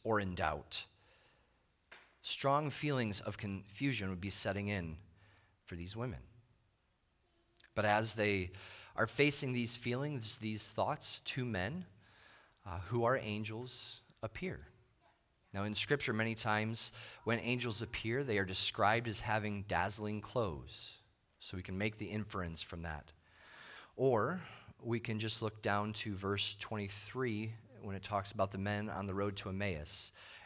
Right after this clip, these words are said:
and they describe these men as angels.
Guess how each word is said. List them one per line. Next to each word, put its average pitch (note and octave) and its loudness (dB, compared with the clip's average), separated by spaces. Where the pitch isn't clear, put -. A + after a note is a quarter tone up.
and G#2+ 2
they G#2+ 6
describe G#2 2
these G2 -4
men E2 -4
as E2+ -6
angels. A2 -4